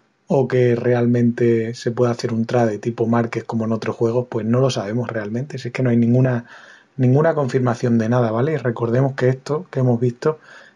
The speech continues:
era el tráiler oficial de Pokémon Go, ¿vale? Del año pasado, en el que se decía "Coming soon"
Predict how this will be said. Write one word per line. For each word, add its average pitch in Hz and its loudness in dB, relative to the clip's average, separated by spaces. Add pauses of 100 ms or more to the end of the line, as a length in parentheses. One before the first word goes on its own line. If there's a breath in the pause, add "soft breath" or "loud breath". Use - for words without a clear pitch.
(120)
era 117 0 (280)
el 135 0
tráiler 135 0
oficial 123 0
de 127 0
Pokémon 120 0
Go, 143 4
¿vale? 147 0 (140)
Del 123 2
año 120 2
pasado, 139 -2 (640 loud breath)
en 113 2
el 120 2
que 123 -2
se 120 -2
decía 117 2
"Coming 143 0
soon" 139 -2